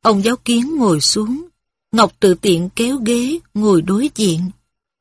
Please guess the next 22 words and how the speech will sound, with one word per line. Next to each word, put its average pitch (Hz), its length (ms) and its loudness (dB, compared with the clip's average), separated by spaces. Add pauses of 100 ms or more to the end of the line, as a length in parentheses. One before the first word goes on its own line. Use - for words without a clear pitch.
(1160)
"Cây 233 120 6
đèn 190 240 2
này 165 480 2 (300)
do 247 140 4
người 196 140 4
bà 180 160 4
con 220 240 4
ở 220 80 2
Sài 180 220 2
Gòn 185 220 4
mới 269 100 2
tặng 170 240 -2
cho 220 100 0
tôi. 226 420 4 (580)
Nếu 320 180 4
cần 208 260 2
tôi 262 140 4
hiến 311 180 2
lại 202 220 4
cho 226 100 2
nhà 226 180 2 (100)
trường, 196 280 6